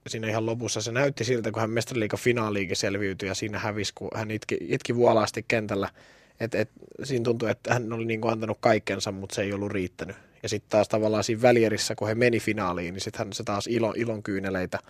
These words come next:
häneltä, mitkä taas näytti sitä just, että nyt se kova työ hänen kohdallaan tuottaa,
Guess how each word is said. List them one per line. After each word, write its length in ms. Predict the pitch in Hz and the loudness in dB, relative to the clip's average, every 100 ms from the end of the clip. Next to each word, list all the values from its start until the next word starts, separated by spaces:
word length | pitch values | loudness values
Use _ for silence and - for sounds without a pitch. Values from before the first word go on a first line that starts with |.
| - - - - _ | -20 -20 -20 -20 _
häneltä, 380 | - 104 98 101 | -2 -2 0 -4
mitkä 260 | 98 - | -4 -4
taas 220 | 110 104 117 | 0 0 -2
näytti 260 | 104 - | -6 -6
sitä 140 | - 113 | 0 2
just, 240 | 113 - | 2 0
että 120 | 113 | -4
nyt 100 | 107 | -4
se 80 | 117 | -2
kova 260 | 123 113 104 | 2 2 2
työ 240 | 117 - - - | 0 -2 -4 -4
hänen 300 | 117 113 104 | -2 -2 -4
kohdallaan 360 | 98 107 104 107 | -4 -2 -2 -4
tuottaa, 480 | 110 - - 104 | -6 -4 -4 -4